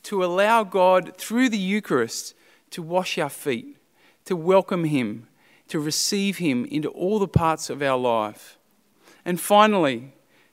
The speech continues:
to participate in the Eucharist means to enter into the lives of others in the same humble, loving way that Jesus enters into our life.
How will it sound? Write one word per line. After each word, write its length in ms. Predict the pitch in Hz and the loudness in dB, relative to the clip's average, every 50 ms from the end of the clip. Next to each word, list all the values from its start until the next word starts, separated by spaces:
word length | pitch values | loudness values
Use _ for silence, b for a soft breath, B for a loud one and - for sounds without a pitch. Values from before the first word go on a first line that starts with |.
| b _ | b _
to 180 | - - 185 165 | -10 -8 -8 -8
participate 880 | - - 196 185 185 - 220 208 - - 208 - - 208 180 175 165 - | -4 -4 -4 -4 -4 -4 -8 -6 -4 -6 -6 0 2 2 2 2 0 -2
in 160 | - 170 165 | -4 -4 -4
the 80 | 160 | -4
Eucharist 800 | 151 147 160 180 190 180 - - 139 123 117 - - - - - b b b b b b b - | -6 -6 -6 -6 -6 -6 -6 -4 -4 -4 -4 -6 -10 -14 -14 -16 b b b b b b b -4
means 440 | 170 170 170 175 175 165 - - - | 0 2 2 2 0 -2 -4 -8 -8
to 280 | - - 180 - - - | -6 -6 -8 -6 -4 -4
enter 360 | 185 208 226 214 - - 202 - - | -2 0 0 0 -2 -4 -6 -6 -4
into 420 | 185 208 208 208 - - 208 180 | -2 0 0 0 -2 -2 -4 -4
the 140 | 151 170 151 | -2 -2 -2
lives 640 | 151 156 160 165 170 175 175 180 170 160 - - - | 0 2 2 4 4 4 4 2 0 -2 -6 -8 -8
of 200 | - 156 139 - | -8 -10 -8 -2
others 520 | - 156 170 175 160 156 143 135 131 - | 2 2 2 4 4 2 0 0 -2 -6
in 200 | - - 160 156 | -8 -6 -4 -4
the 100 | 151 143 | -4 -2
same 600 | 139 - - - - - 190 175 180 185 180 175 | -2 -2 -2 -2 0 2 2 2 2 0 -2 -4
humble, 760 | 151 135 139 160 185 190 196 190 185 202 208 214 220 220 - _ | -6 -8 -4 -2 -2 0 0 0 0 0 0 0 -2 -4 -8 _
loving 520 | - 160 160 160 165 156 160 160 156 156 143 | -8 -2 0 2 2 2 0 -4 -4 -2 -2
way 460 | 135 135 131 127 123 135 190 220 220 b b b b b b b b b b b b b b b b _ _ _ _ _ _ _ - | 0 0 0 0 0 -2 -4 -6 -10 b b b b b b b b b b b b b b b b _ _ _ _ _ _ _ -8
that 140 | 151 - | -8 -8
Jesus 480 | - - 151 151 156 151 139 151 135 135 | -4 -2 0 0 0 0 -2 -6 -8 -6
enters 480 | - - 147 143 143 - 151 127 127 135 | -4 -4 -4 -4 -4 -6 -8 -10 -10 -8
into 340 | - 131 131 127 - 120 123 | -8 -8 -8 -6 -2 0 0
our 160 | 117 117 113 | 2 2 0
life. 520 | 107 104 98 110 - - - - _ _ | 0 -4 -6 -8 -12 -20 -20 -20 _ _